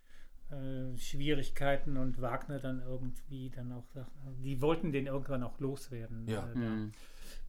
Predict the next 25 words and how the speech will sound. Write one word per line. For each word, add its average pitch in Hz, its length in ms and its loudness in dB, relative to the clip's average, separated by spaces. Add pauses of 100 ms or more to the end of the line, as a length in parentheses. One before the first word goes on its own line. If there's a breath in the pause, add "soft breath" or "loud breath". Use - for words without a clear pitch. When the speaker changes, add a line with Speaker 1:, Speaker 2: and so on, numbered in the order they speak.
(320)
Speaker 1:
Und 147 400 2
sagt 131 400 2
dann, 139 320 0
ja, 135 140 6
entweder 139 360 2
musst 127 220 -2
du 147 40 0
jetzt 127 220 0
heiraten 135 340 -2
oder 127 160 -2
eine 120 120 -4
Oper 127 300 -4
schreiben, 107 460 -6
ne? 113 140 -8 (600)
Speaker 2:
Sagt, 110 260 -4
äh, 110 120 -4
Wagner 120 280 2
zu - 100 -6
Speaker 1:
Ja, 135 140 4
Speaker 2:
Nietzsche. 143 220 4
Speaker 1:
ja, 139 120 -2
ja, 131 160 -6
ja, - 20 -6
ja, 131 120 -2
ja, - 40 -6